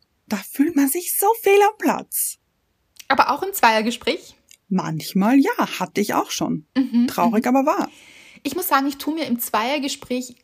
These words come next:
Speaker 2: leichter.
Speaker 1: Mhm.
Speaker 2: Aber es kommt natürlich immer auf den Menschen an, auf das Gegenüber. Wenn das jemand ist, der, es gibt ja Menschen, die können gar nicht zuhören oder
Speaker 1: Mhm.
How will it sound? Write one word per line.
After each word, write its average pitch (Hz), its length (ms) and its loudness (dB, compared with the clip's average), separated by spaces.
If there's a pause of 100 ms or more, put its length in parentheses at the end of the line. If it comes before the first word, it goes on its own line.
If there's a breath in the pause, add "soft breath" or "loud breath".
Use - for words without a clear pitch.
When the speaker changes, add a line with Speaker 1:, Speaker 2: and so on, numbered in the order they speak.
Speaker 2:
leichter. 190 720 -6 (460)
Speaker 1:
Mhm. 233 400 4 (440)
Speaker 2:
Aber 202 100 -6
es 214 100 -6
kommt 240 140 -2
natürlich 247 400 -2
immer 247 180 4
auf 220 80 -2
den 214 140 0
Menschen 233 320 -2
an, 170 140 -6
auf 170 80 -10
das - 160 -8
Gegenüber. 190 680 -2
Wenn 190 120 -2
das 202 180 -6
jemand 214 260 -4
ist, - 260 -8
der, 202 280 0 (500 loud breath)
es 202 100 -10
gibt 262 140 -2
ja 240 60 4
Menschen, 190 380 0
die 190 80 -6
können 214 340 -4
gar 170 100 -4
nicht 170 220 -10
zuhören 170 560 -4
oder 165 480 -6
Speaker 1:
Mhm. 240 400 4